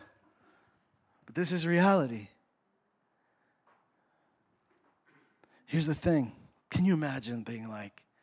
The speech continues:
"I have found this drug that I love"? I hope you can't imagine it too well. But imagine that this drug is killing you. It's not hard to imagine.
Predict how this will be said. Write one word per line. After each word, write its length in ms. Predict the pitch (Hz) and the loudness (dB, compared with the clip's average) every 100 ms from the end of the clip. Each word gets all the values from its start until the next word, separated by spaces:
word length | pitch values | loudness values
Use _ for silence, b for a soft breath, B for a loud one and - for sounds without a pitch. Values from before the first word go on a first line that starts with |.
| _ _ _ _ _ _ _ | _ _ _ _ _ _ _
"I 120 | 123 | -6
have 140 | 127 117 | -6 -6
found 380 | 147 143 151 | -2 0 0
this 160 | 139 127 | -2 -4
drug 340 | - 117 110 | -4 -8 -8
that 120 | 98 82 | -10 -10
I 60 | |
love"? 580 | 85 87 78 78 - - _ _ | -10 -12 -14 -16 -20 -20 _ _
I 60 | - | -8
hope 180 | 92 135 _ _ _ _ _ | -6 -8 _ _ _ _ _
you 80 | 107 | -20
can't 240 | - 123 107 | -10 -8 -4
imagine 340 | 101 98 92 | -4 -6 -8
it 120 | 95 | -12
too 160 | - 95 | -12 -10
well. 240 | 80 82 _ b b b b b b b - - - - | -10 -12 _ b b b b b b b -20 -20 -20 -4
But 100 | 151 | -2
imagine 520 | 151 165 196 214 190 | 4 8 8 6 2
that 140 | 165 | 0
this 220 | 165 160 | 0 -2
drug 360 | - 147 147 127 | -2 0 0 0
is 100 | 127 | -4
killing 420 | - 135 127 117 | -4 -2 -2 -2
you. 220 | 107 98 - _ _ | -4 -10 -14 _ _
It's 140 | - | -8
not 140 | 107 107 | -6 -4
hard 200 | 131 175 | -2 -2
to 80 | 123 | -2
imagine. 420 | 107 90 90 85 | -2 -4 -6 -14